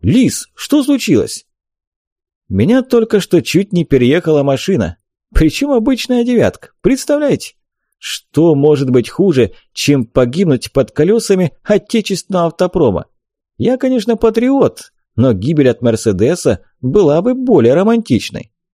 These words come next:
«Так, понятно», кивнул Вик Ольге. «Пытается острить, значит, жить будет». «Номер не заметил?» И я только отрицательно покачал головой.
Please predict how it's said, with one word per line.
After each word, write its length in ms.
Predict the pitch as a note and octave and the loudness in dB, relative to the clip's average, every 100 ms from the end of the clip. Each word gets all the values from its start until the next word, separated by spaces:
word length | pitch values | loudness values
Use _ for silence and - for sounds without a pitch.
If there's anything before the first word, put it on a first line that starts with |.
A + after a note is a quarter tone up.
| _ _ _ _ _ _ _ _ | _ _ _ _ _ _ _ _
«Так, 480 | - D#3+ D#3+ D#3 - | 0 2 2 0 -2
понятно», 640 | - A3 A#2+ G2+ G#2+ G#2 F2 - _ _ - | 0 2 2 0 0 0 -2 -12 _ _ -4
кивнул 300 | A2+ G2+ G#3+ | -2 0 0
Вик 180 | F#3+ - | 0 2
Ольге. 400 | A2+ F#2+ F#2 E2+ _ _ _ | 0 2 -2 -4 _ _ _
«Пытается 480 | G#2+ G#3+ C4 C4 B3 | -2 0 0 2 0
острить, 680 | G#3+ - G3+ G3 - - - _ | 0 0 0 0 -6 -16 -18 _
значит, 880 | G2 G#2+ A3 C#4+ - C4 B3 - _ _ | -12 -4 -2 -2 -2 -4 -4 -6 _ _
жить 340 | G2+ E3+ C4+ A#3+ | -6 -2 -2 0
будет». 480 | C#4+ A3 - - _ _ _ _ _ _ | 0 0 -2 -8 _ _ _ _ _ _
«Номер 360 | G2+ A#2+ A2 G2+ - | -2 2 2 0 -2
не 120 | G#2 | -2
заметил?» 560 | G#2 G#2 D#3+ A2 - _ _ _ _ _ _ _ _ _ _ | 0 0 0 0 -2 _ _ _ _ _ _ _ _ _ _
И 100 | - | -2
я 160 | A#2 B3+ | -2 0
только 320 | D#4 C#4+ - | -2 -2 -2
отрицательно 640 | - G#2+ - G3+ D#3+ A#2+ | 0 0 0 -2 0 0
покачал 500 | G#2 G2 G2+ - G2+ | 0 -2 -2 0 0
головой. 460 | G2 A#2+ A2 D#2+ | 2 2 2 0